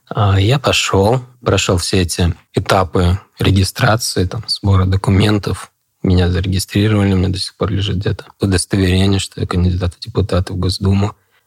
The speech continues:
Ну, во-первых, у меня не было совершенно никаких, а, ресурсов денежных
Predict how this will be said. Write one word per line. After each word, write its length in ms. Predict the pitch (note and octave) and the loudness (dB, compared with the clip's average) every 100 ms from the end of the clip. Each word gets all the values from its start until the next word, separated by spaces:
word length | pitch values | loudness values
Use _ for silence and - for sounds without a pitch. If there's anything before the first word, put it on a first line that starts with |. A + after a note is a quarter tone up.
| - | -2
Ну, 120 | G#2 | 2
во-первых, 440 | G2 F#2+ G#2 F#2+ - | 2 2 0 0 0
у 40 | |
меня 100 | G2+ | 2
не 180 | G2+ G#2 | 4 2
было 220 | F#2 F2+ | 0 -2
совершенно 440 | - F2+ - F#2 | -2 -2 0 2
никаких, 920 | F2 F2+ F#2 - F#2 - - F#2+ G2 - | 4 4 2 2 -2 -2 -2 -2 -4 -4
а, 360 | F#2+ F#2 F2 F#2 | -2 0 2 2
ресурсов 920 | F#2+ - - G2 F#2+ - F#2+ - - _ - | 0 -2 -2 -4 -2 -4 -6 -6 -16 _ -4
денежных 720 | G2 F#2+ G2+ B2+ E3 - | 0 2 2 2 0 -2